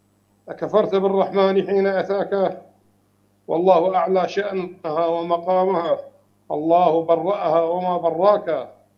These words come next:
تلك الحقائق ساطعات إنها عبر عظام لو ترى عيناك. يا أيها المنبوذ فكر لحظة،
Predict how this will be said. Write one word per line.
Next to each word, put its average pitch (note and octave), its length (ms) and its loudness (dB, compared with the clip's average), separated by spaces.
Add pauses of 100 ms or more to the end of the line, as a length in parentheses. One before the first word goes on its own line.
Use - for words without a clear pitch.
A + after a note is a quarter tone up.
(880)
تلك G#3+ 220 -6
الحقائق F#3+ 720 -2
ساطعات F#3+ 800 -4
إنها G#3 680 -6 (460)
عبر D#3 600 0
عظام E3 680 0 (500)
لو E3 200 0
ترى F#3+ 280 2
عيناك. E3 720 0 (640)
يا F3+ 240 2
أيها F#3+ 260 0
المنبوذ F#3 760 0
فكر G3 340 -4
لحظة، D#3+ 600 -4